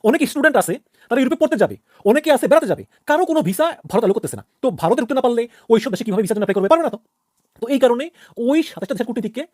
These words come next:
ডক্টর ইউনূস বলেছেন যে আপনারা হয় আপনাদের ভিসা সেন্টার বাংলাদেশে স্থাপন করুন অথবা অন্য কোনো দেশে নিন, তবুও যাতে আমাদের ভারতে যাওয়া না লাগে। তো এই কথা কিন্তু তারা শুনেছেন। Already রোমানিয়া, বুলগেরিয়া, তারা কিন্তু already বাংলাদেশে ওদের ভিসা সেন্টার খুলেছে। এবং, আহ, আজকে আরেকটা সুসংবাদ পেলাম, আমাদের বাংলাদেশের কৃতি সন্তান হোসেন আলম,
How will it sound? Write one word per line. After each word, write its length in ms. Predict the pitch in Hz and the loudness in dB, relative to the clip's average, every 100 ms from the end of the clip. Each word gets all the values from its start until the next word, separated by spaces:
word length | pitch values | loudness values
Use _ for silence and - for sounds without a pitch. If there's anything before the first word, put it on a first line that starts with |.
| _ _ - | _ _ -4
ডক্টর 160 | 220 | 0
ইউনূস 160 | 202 190 | 2 2
বলেছেন 280 | 180 185 226 | 0 -2 -2
যে 160 | 196 302 _ - | -4 -6 _ -12
আপনারা 420 | - 202 196 269 - _ | -6 -2 -2 -4 -10 _
হয় 180 | - 190 | 0 0
আপনাদের 220 | 226 190 | 0 -4
ভিসা 140 | 143 | -2
সেন্টার 220 | 226 202 180 | -2 -2 -2
বাংলাদেশে 200 | 190 208 | -2 -2
স্থাপন 180 | 214 | -4
করুন 180 | 226 294 - - | -4 -6 -10 -6
অথবা 180 | - 170 | -4 -2
অন্য 240 | 277 302 320 | -2 -2 -2
কোনো 140 | 269 | -4
দেশে 160 | 202 226 | -2 -2
নিন, 120 | 330 - _ - | -4 -8 _ -2
তবুও 360 | 202 214 208 | 0 4 4
যাতে 180 | - 202 | 2 -2
আমাদের 200 | 170 180 | -2 -4
ভারতে 200 | 147 165 | -6 -6
যাওয়া 140 | 151 | -4
না 60 | 123 | -6
লাগে। 180 | 95 90 _ _ _ - | -10 -18 _ _ _ -6
তো 60 | 220 | 0
এই 80 | 247 | 0
কথা 140 | 220 | 0
কিন্তু 160 | 226 214 | -2 -4
তারা 100 | 185 | -4
শুনেছেন। 280 | 151 143 95 _ - | -6 -10 -14 _ 0
Already 280 | 226 247 240 | 2 2 0
রোমানিয়া, 340 | 196 233 262 | 0 2 0
বুলগেরিয়া, 360 | 185 233 233 233 | 0 0 -2 -2
তারা 120 | 190 | -4
কিন্তু 260 | 214 294 349 _ - | -6 -10 -12 _ -4
already 300 | 226 214 208 | -2 0 0
বাংলাদেশে 240 | 185 202 | -2 -2
ওদের 100 | 208 | -4
ভিসা 120 | 143 - | -4 -6
সেন্টার 160 | 208 | -4
খুলেছে। 260 | 175 202 311 _ _ _ 185 | -2 -2 -6 _ _ _ -2
এবং, 280 | 190 247 | 0 0
আহ, 280 | 208 185 170 - | -2 -4 -4 -6
আজকে 360 | 220 254 208 - _ _ - | -4 -2 -4 -6 _ _ -6
আরেকটা 200 | 185 269 | -6 -4
সুসংবাদ 260 | 220 214 | -2 0
পেলাম, 260 | 196 135 - _ - | 0 -2 -4 _ -4
আমাদের 260 | 180 208 202 | 0 2 2
বাংলাদেশের 480 | 185 - 147 190 | -2 -6 -8 -8
কৃতি 120 | 214 214 | -8 -6
সন্তান 160 | 175 | -6
হোসেন 180 | 139 208 | -4 -2
আলম, 180 | 135 | -2